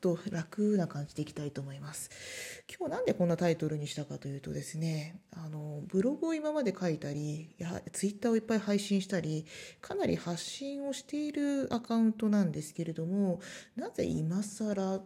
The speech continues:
というか、今になってポッドキャストというところにたどり着いたのかということをお話ししたいと思っています。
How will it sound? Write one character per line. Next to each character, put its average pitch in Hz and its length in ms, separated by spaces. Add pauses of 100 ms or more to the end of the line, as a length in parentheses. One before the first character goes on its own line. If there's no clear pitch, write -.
(120)
と 165 100
い - 20
う 160 60
か、 156 140
今 233 280
に 160 120
な 143 100
っ - 20
て 156 300
ポ 165 140
ッ 165 60
ド 202 120
キ 214 100
ャ 202 60
ス 208 100
ト 147 160
と - 200
い 151 100
う 156 200 (440)
と 170 80
こ 165 140
ろ 170 120
に 233 380
た 180 160
ど 165 100
り 165 80
着 165 140
い 156 40
た 151 120
の 135 100
か - 260
と 349 100
い - 20
う 339 80
こ 339 100
と 330 140
を 220 60
お - 20
話 151 380
し - 0
し - 60
た 147 140
い - 60
と - 100
思 151 140
っ 151 40
て - 200
い 135 60
ま 135 140
す。 - 200